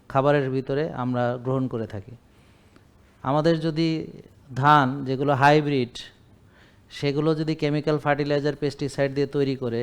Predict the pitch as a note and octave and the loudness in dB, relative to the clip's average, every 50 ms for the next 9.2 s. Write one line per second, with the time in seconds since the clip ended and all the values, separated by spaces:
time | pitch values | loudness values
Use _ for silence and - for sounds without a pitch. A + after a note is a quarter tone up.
0 | C#3 C#3 - - D3 D3 C#3+ D3 D#3 - - _ - - D3 C#3 - D3 C#3 C3 | -6 -8 -6 -4 -2 -2 -2 -2 -6 -12 -16 _ -4 -4 -2 0 2 2 4 4
1 | B2+ B2+ B2 A#2+ A#2+ A#2+ - - - - - - - - C3+ C3+ - - C#3+ C#3+ | 4 4 2 2 0 -4 -10 -20 -20 -20 -20 -14 -6 -4 -4 -2 -2 -2 -2 -2
2 | C#3+ C3 C3+ C3+ C3 B2 B2+ C3 - D3+ D#3 C#3 B2+ B2 C3 B2+ B2+ C3 B2 A#2+ | -2 0 0 2 2 2 0 -2 -6 -8 -10 -8 -4 -4 -2 -2 0 0 0 0
3 | B2 B2 A#2+ A2 - - - - _ - - - - _ _ _ - - D3 D#3 | 0 0 0 -2 -4 -10 -20 -20 _ -20 -20 -20 -20 _ _ _ -4 4 6 6
4 | D#3+ D3 D#3 D3+ D3+ C3+ C3+ C3 B2 A#2+ - - E3 E3 D#3+ D3 D3 D3 - D3+ | 6 8 6 4 4 2 0 -2 -2 -2 -4 -2 -2 -2 -2 -2 -2 -4 0 0
5 | C3+ B2+ B2 A#2 A#2 A2+ A#2 A#2+ - - D3+ C#3+ D3 C#3 B2+ A#2+ A2 A2 G#2+ - | 0 0 0 -2 -2 -4 -4 -4 -2 0 0 2 2 2 0 0 -2 -2 -4 -6
6 | B2+ A#2+ D3+ D3 C#3 C3 B2+ B2+ B2+ C3 A#2+ A#2+ C#3 C#3+ C#3+ C#3+ C3 C3+ A#2+ A#2+ | -6 -4 -2 -2 0 0 0 0 -2 -2 -2 -2 -2 -2 0 -2 -2 -4 -4 -4
7 | A#2 C3 B2+ - E3 D#3 D3 C#3+ - D3 C#3 - - D3+ E3 F3 - - E3 D#3 | -4 -4 -4 -4 -2 -2 -2 -2 -2 -2 -4 -4 -6 -6 -6 -6 -4 -2 0 0
8 | D#3 D3 - - - D3 C#3+ C#3 C3+ - C#3 C3 C3 A#2+ A2 - - A2+ - - | 0 0 -2 -2 -2 0 0 0 -2 -2 -2 0 0 0 -2 -4 -8 -10 -10 -10
9 | G#2+ G2+ F#2+ - | -10 -10 -10 -12